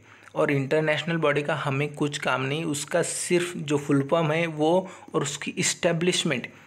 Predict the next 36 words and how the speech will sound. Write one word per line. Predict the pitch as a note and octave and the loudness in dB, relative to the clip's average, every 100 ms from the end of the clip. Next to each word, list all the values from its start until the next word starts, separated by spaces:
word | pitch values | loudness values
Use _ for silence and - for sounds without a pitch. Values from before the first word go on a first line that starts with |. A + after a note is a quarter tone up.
| - - | -20 -6
यही | C#3 D#3 | 0 2
ध्यान | E3+ D#3 | 2 0
में | D#3+ D#3+ | 0 2
रखनी | D3 D3+ | 0 0
होती | C#3+ D3 | 0 2
है, | D#3+ | 2
बाकी | C#3 B2+ D3 | 2 0 -2
कुछ | D3 F3 F3 | 0 0 0
नहीं। | D3 D#3 F3 - - | 0 -2 -4 -12 -6
इसलिए | D3 - E3+ | -4 -2 2
मैं | E3+ D#3+ | 2 2
आपको | C#3 - C#3+ | 0 0 0
यही | C3+ E3 | 0 2
बता | D#3+ D3 | 2 2
रहा | C#3 D3 F3+ - - _ - | 2 0 -4 -16 -20 _ -4
कि | D3+ | -2
जो | C#3+ | 0
मैक्स-, | D3+ C#3 C3 - | 0 -2 -4 -10
जो | C#3 D3 | -4 -2
सीमिटी | C#3+ C#3+ E3+ F3+ | 0 -2 0 2
है | D#3+ E3+ F3+ - - - | 2 2 0 -10 -20 -16
उसका | - - | -8 0
मैक्सिकन | D3 C3+ - - F3+ | 0 0 -2 0 2
वर्ड | D#3 D3+ | 2 2
का | D3 D#3 | 0 -2
मीनिंग | C#3+ F3 | 0 2
है | E3+ E3 C#3+ | 0 0 0
International | C#3 D3+ D3 F#3+ F#3+ | 0 0 0 0 0
Center | F#3+ C#3+ C#3+ D3+ E3 - - - - | 0 -2 0 0 -2 -8 -20 -14 -2
for | C#3+ C#3+ - - - _ - | 0 0 -6 -18 -20 _ -6
Maize | C#3+ E3 E3 - - - | 0 0 -2 -10 -10 -4
and | C#3 D3 D3 | -4 -4 -4
Wheat | D3 D3 - | -4 -4 -6
Improvement | C#3+ C#3 E3 E3+ C#3+ A#2 - - _ _ _ - - - | -2 0 2 4 2 0 -8 -18 _ _ _ -20 -12 -2
at | D3 - A#3+ - _ - | -2 -2 -8 -14 _ -4
Mexico। | C#3+ C#3+ - E3 B2+ | -4 -4 -6 -2 -2